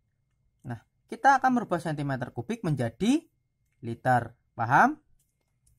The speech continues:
Bagaimana caranya? Perhatikan. Tiga ratus meter kubik per detik menjadi berapa liter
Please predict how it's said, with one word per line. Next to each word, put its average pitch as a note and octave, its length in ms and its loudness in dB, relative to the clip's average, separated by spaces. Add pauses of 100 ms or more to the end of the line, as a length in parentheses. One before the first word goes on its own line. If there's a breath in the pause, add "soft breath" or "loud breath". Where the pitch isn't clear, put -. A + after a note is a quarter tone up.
(200)
Bagaimana A3+ 400 -2
caranya? A#3+ 400 2
Perhatikan. C#3+ 720 -2 (2000)
Tiga B3 320 0
ratus G3+ 320 0
meter - 320 -6 (400)
kubik G3+ 400 -4
per C3+ 160 -4
detik G3+ 560 -4 (320)
menjadi C3 640 -4 (560)
berapa B2+ 480 -2
liter G#3+ 400 2